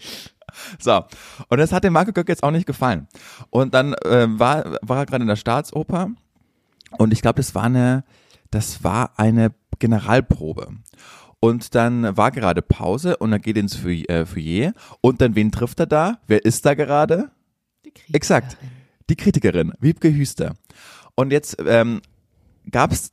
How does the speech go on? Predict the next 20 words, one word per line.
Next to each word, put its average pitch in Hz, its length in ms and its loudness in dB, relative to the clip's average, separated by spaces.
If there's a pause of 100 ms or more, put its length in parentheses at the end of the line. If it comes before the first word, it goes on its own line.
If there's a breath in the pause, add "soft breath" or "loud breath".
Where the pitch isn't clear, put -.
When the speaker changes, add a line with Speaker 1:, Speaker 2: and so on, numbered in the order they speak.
(120)
Speaker 1:
ein 110 200 2
Attentat - 800 -6
quasi 131 460 -8
auf 107 260 -2
Wiebke 113 260 -2
Hüster, 147 360 -2
denn 113 220 0
er 107 180 0
hat 131 180 -2
ihr 127 60 2
den 98 220 2
Weg 110 140 2
abgeschnitten 147 600 0
und 104 80 6
meinte, 107 260 4
„Hüster, 139 520 6
was 113 180 2
machst 147 300 2
du 101 60 6
hier?“ 95 320 2